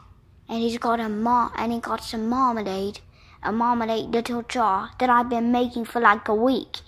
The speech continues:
After that, I was so proud of myself. I went, I went to see Mister Small. Mister Small and I had the best time ever.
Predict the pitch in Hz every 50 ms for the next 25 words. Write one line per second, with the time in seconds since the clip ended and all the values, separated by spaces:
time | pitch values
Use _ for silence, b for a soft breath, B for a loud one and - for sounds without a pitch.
0 | B B 359 349 B B B B B B B - 330 330 - - - 240 233 196
1 | - 202 - B B B B B B 302 330 277 240 220 220 - - - - 359
2 | 359 370 359 370 - 285 285 262 262 262 254 254 262 262 - - 269 262 269 269
3 | - - B B B B B B B B _ _ _ _ _ - - 285 330 311
4 | 294 262 240 - - - - - - - b b b b b b - 285 339 339
5 | 330 277 254 240 - 214 - - 220 208 208 214 - - - - - - 247 247
6 | 240 214 208 - b b b b b b b b b 302 311 302 - - 262 240
7 | 240 - - 269 262 262 254 247 240 254 254 254 254 247 240 240 233 226 214 -
8 | - - - - 269 277 254 - - - - - - - 269 269 254 254 247 240
9 | - 254 262 240 214 208 202